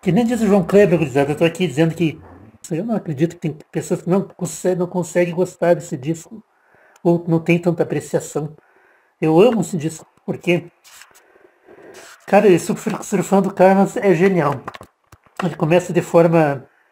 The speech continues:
arre-, arrebatadora com Surfando Karmas e D N A, a versão dez mil vezes melhores que a, melhor do que a do, do acústico, nessa versão aqui. É uma porrada, uma porradaria total, aquelas guitarras, nada.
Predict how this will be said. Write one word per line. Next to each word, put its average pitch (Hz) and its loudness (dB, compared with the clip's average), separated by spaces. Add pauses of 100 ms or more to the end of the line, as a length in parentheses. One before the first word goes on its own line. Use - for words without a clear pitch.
(1160)
arre-, 160 2
arrebatadora 160 2
com 147 -8
Surfando 156 -2
Karmas 151 4
e 143 -4
D 139 -2
N 139 -2
A, 170 0 (840)
a 165 2
versão 156 0 (680)
dez 151 2
mil 151 2 (240)
vezes 147 2
melhores 147 0
que 156 -4
a, 139 -4 (120)
melhor 151 0
do 165 -6
que 160 -2
a 151 2
do, 143 -8
do 151 0
acústico, 160 -4
nessa 147 -10
versão 139 -10
aqui. 156 -10 (460)
É 175 2
uma 165 4
porrada, 170 4
uma 156 2
porradaria 156 2
total, 165 4
aquelas 147 -2
guitarras, 143 -2
nada. 160 -2